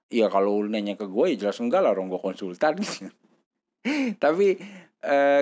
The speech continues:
gua ngeliatnya konsultan ini, eh, kayak kelas menengah.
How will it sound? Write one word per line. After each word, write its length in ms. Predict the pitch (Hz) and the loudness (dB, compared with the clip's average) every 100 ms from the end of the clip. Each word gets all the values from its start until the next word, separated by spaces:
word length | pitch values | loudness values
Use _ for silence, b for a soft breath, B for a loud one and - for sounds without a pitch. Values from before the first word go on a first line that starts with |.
| 135 | 2
gua 140 | 156 | 0
ngeliatnya 400 | 180 147 143 170 | 2 2 2 2
konsultan 560 | 160 156 151 147 151 143 | 0 0 -2 0 0 0
ini, 400 | 135 156 170 160 - _ _ _ _ _ - - | 0 -2 -4 -8 -12 _ _ _ _ _ -18 -2
eh, 720 | 117 110 110 107 104 101 90 - - _ _ _ _ _ _ _ _ _ - | 2 2 2 2 0 -2 -6 -12 -20 _ _ _ _ _ _ _ _ _ -2
kayak 220 | 120 120 | 2 2
kelas 240 | - 127 - | 2 -2 0
menengah. 400 | 120 120 107 | -2 0 -2